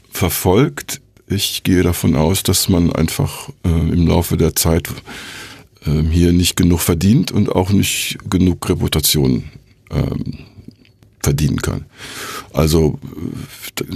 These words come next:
interessantes Intermezzo für jemanden, schon vor allen Dingen, wenn es gut läuft. Aber, ähm, wir sind hier trotz aller Versuche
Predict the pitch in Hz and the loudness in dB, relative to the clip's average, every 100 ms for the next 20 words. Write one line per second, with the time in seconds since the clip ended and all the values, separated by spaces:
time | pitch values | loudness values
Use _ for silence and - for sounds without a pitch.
0 | 87 - 87 95 85 - - - 85 80 | -2 -2 0 0 0 0 0 0 2 2
1 | 90 - 95 69 87 82 85 80 78 78 | 2 0 -2 0 -2 0 2 0 0 -2
2 | 73 - - - - - - 67 78 76 | -4 -6 -2 -2 -2 -4 0 2 2 2
3 | 78 71 - 73 76 78 90 - - _ | 2 2 0 0 2 0 -2 -6 -20 _
4 | - - - - _ _ 78 78 69 71 | -20 -20 -20 -20 _ _ 2 4 2 0
5 | - 71 67 64 60 64 76 80 - 82 | -4 -2 0 0 -2 -2 -2 -2 0 2
6 | 80 73 71 _ - - 85 - 78 80 | 2 2 -4 _ -14 -2 -2 0 2 2
7 | - 80 76 90 95 | 2 0 2 2 2